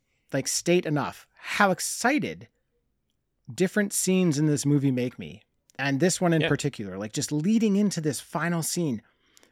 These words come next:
Speaker 1: I'm on the edge of my seat, man. It's just, ah, it's
Speaker 2: Yeah.
Speaker 1: so good. And I
Speaker 2: And the movie is, like, absolutely fantastic from front to back, but, like, these last twenty minutes are, are the best.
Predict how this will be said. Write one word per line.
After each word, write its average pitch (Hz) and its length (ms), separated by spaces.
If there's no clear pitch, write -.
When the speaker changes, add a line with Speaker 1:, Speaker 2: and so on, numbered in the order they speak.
Speaker 1:
I'm 220 120
on 226 140
the 233 120
edge 175 180
of 190 60
my 185 120
seat, 202 360
man. 185 340
It's - 140
just, - 320
ah, 160 300
it's 120 140
Speaker 2:
Yeah. 202 120
Speaker 1:
so 254 200
good. 269 440
And 160 220
I 156 120
Speaker 2:
And 156 180
the 156 60
movie 220 380
is, 156 220
like, 139 420
absolutely 165 640
fantastic 135 720
from 131 120
front 135 240
to 135 60
back, 127 380
but, 127 160
like, 127 340
these 175 180
last 165 260
twenty 147 200
minutes 139 440
are, 120 280
are 117 120
the 101 100
best. - 440